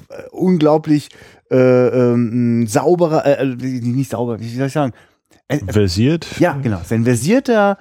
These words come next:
Speaker 1: Handwerker des Kinos. Das ist, besteht gar,
Speaker 2: Ja.
Speaker 1: also jedes einzelne Bild, äh, also wie der da mit seinem
Speaker 2: Vor allem auch die Verknüpfung dieser Bilder dann ja noch, ne? Das
Speaker 1: Ja,
Speaker 2: muss
Speaker 1: also
Speaker 2: man
Speaker 1: genau,
Speaker 2: sagen.
Speaker 1: es, es gibt, genau, wie der mit seinem Filmteam dort, äh, äh, äh, Filmwelten kreiert,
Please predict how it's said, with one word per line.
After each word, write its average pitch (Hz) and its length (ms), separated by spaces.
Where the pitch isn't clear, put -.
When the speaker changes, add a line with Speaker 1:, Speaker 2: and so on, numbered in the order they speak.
Speaker 1:
Handwerker 160 720
des 139 160
Kinos. 95 440
Das 120 140
ist, 127 240
besteht 139 300
gar, - 140
Speaker 2:
Ja. - 60
Speaker 1:
also 147 180
jedes 202 340
einzelne 190 460
Bild, 180 340
äh, 151 240
also 135 300
wie 147 100
der 151 180
da 160 140
mit 160 180
seinem 151 160
Speaker 2:
Vor 113 100
allem 98 80
auch 87 40
die 104 120
Verknüpfung 95 460
dieser 82 180
Bilder 85 240
dann 85 160
ja 82 180
noch, 87 200
ne? 95 320
Das - 80
Speaker 1:
Ja, 135 100
Speaker 2:
muss 92 140
Speaker 1:
also 156 100
Speaker 2:
man 220 160
Speaker 1:
genau, 143 80
Speaker 2:
sagen. 143 160
Speaker 1:
es, 120 80
es 135 100
gibt, 160 220
genau, 139 240
wie 127 140
der 170 120
mit 214 100
seinem 175 120
Filmteam 226 460
dort, 147 160
äh, 147 80
äh, 131 920
äh, 120 40
Filmwelten 170 880
kreiert, 160 540